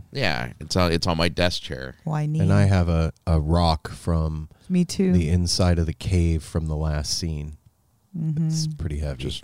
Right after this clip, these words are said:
Speaker 1: gnarly.
Speaker 2: Yeah.
Speaker 3: Yeah,
Speaker 1: Yeah.
Speaker 3: go watch it, you guys. You'll, you'll
Speaker 1: You'll,
Speaker 3: dig it.
Speaker 1: you'll enjoy it.
Speaker 3: Yeah, so that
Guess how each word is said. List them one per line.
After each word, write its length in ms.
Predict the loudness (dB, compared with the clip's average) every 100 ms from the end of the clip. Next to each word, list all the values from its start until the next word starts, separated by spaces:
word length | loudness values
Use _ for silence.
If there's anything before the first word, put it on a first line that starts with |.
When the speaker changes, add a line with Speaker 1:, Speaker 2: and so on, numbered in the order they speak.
| -14
Speaker 1:
gnarly. 280 | -10 -6 -2
Speaker 2:
Yeah. 240 | -2 -4 0
Speaker 3:
Yeah, 100 | 4 4
Speaker 1:
Yeah. 160 | 2 2
Speaker 3:
go 100 | 4
watch 260 | 6 6 2
it, 40 |
you 140 | 0 2
guys. 260 | 2 2
You'll, 140 | 0 0
you'll 200 | 2 4
Speaker 1:
You'll, 200 | 6 4
Speaker 3:
dig 100 | 4
it. 60 | -2
Speaker 1:
you'll 200 | -4 -4
enjoy 320 | -2 -4 -4
it. 180 | -4 -8 -12 -16 -16 -2
Speaker 3:
Yeah, 220 | 2 2
so 520 | 2 0 4 8 6 4
that 460 | 2 4 4 2